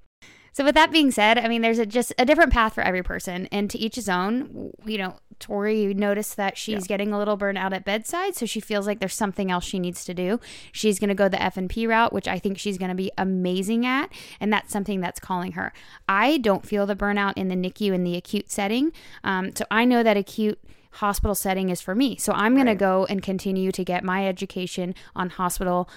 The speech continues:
Speaker 1: high acuity in the nicu and become a provider there.
Speaker 2: Okay, let's talk about this a little bit. So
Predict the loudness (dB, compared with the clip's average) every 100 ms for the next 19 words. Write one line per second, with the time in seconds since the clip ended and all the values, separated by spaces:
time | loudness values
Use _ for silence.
0 | -18 -8 -6 -4 -2 0 2 0 2 0
1 | 0 -2 0 0 -2 -14 -6 -4 -4 -6
2 | -6 -4 -2 0 -2 -4 -8 -4 -2 -2
3 | -2 -4 -4 -4 -10 _ -20 -20 -8 0
4 | 2 2 2 2 2 2 0 -2 -2 0
5 | 0 2 0 0 0 2